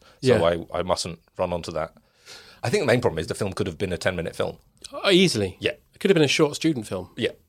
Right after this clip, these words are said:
Speaker 1: And if you cut out the fist fight that happens halfway through. <laughs>
Speaker 2: Good God.
Speaker 1: I, I, it was quite funny, actually. I'm not sure it's, and that, I can't work out if it's being played to be comic, 'cause every time you think it's finished,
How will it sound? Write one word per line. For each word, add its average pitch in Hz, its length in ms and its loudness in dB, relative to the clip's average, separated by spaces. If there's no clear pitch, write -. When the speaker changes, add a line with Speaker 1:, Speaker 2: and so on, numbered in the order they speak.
Speaker 1:
And 104 160 -2
if 98 140 -4
you 98 80 -4
cut - 260 -4
out 107 220 0
the - 60 -4
fist - 260 -2
fight 82 260 -2
that - 200 -4
happens 87 300 -4
halfway 95 320 -2
through. - 400 0
<laughs> - 360 -18
Speaker 2:
Good 139 200 0
God. 101 280 0
Speaker 1:
I, 190 220 2
I, 170 160 -2
it - 60 -4
was 147 120 -4
quite 175 220 0
funny, 185 320 -2
actually. - 280 -4
I'm 90 80 -2
not 175 120 -4
sure 202 120 -6
it's, 175 100 -8
and 151 220 -2
that, 165 160 2
I 143 40 0
can't 175 280 0
work 160 200 4
out 143 200 -2
if 104 100 -8
it's - 240 -6
being 117 200 0
played 113 400 0
to - 100 -10
be 95 380 -4
comic, - 400 -2
'cause - 180 -6
every 131 300 -2
time 120 260 -4
you 95 60 -4
think 98 200 -8
it's - 120 -4
finished, - 420 -6